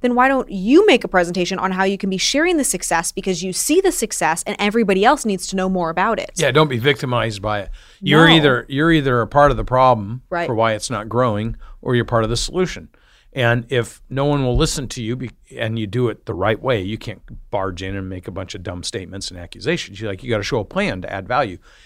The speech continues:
Speaker 2: And if you can't do that, then you're actually part of the problem.
Speaker 1: Mm-hmm.
Speaker 2: So what I encourage people to do and what I encourage business owners to do is ask your people every month, whoever has a great idea to move the business to the next level, present it.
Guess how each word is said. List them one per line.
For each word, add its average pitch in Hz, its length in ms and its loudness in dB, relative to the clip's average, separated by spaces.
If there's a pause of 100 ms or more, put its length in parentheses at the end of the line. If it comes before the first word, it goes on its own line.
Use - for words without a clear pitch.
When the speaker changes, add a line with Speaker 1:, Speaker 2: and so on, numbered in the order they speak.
(140)
Speaker 2:
And 110 140 -6
if 98 120 -12
you 196 160 2
can't 120 280 -2
do 104 140 -8
that, 107 240 -6
then 120 100 -6
you're 120 140 -4
actually 120 240 -2
part 110 180 -4
of 107 40 -4
the 104 60 -8
problem. 113 380 -2 (160)
Speaker 1:
Mm-hmm. 175 240 -12
Speaker 2:
So 135 240 0
what 113 180 -2
I 127 140 4
encourage 127 540 -2
people 98 220 -10
to 95 100 -10
do 98 460 -8
and 104 120 -8
what 104 100 -4
I 104 100 -2
encourage 101 360 -6
business 123 320 -6
owners 90 300 -10
to - 80 -12
do 92 260 -4
is 90 240 -4 (480)
ask 135 300 4
your 147 80 -2
people 110 280 -4
every 127 200 2
month, 131 360 -4
whoever 135 380 2
has 143 220 0
a 117 40 -4
great 113 200 -2
idea 110 240 -2
to 113 60 -4
move 104 180 4
the 104 80 -2
business 104 320 -8
to 113 80 -12
the 92 80 -8
next 101 240 -10
level, 101 240 -6
present 123 420 -8
it. - 100 -4